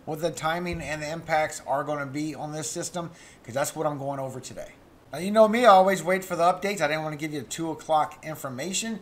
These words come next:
So the eight o'clock update is Invest ninety-four L is twenty percent in the next forty-eight hours, fifty percent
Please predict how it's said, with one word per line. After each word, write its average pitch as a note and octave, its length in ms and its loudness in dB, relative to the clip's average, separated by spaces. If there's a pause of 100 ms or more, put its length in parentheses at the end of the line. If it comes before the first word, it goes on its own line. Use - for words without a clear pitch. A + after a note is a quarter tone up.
(220)
So - 100 -12
the C3 180 -2
eight A#3 60 4
o'clock F3+ 360 2
update E3+ 500 -2
is C#3+ 200 -8
Invest D3 380 -6
ninety-four D3 420 -2
L D3 200 4
is B2 120 -4
twenty D3+ 300 -12
percent D3 400 -8
in C3 100 -10
the C3 80 -6
next A#2+ 160 -8
forty-eight C3+ 380 -6
hours, F3+ 480 2 (240)
fifty G#3 320 -6
percent F3 440 -10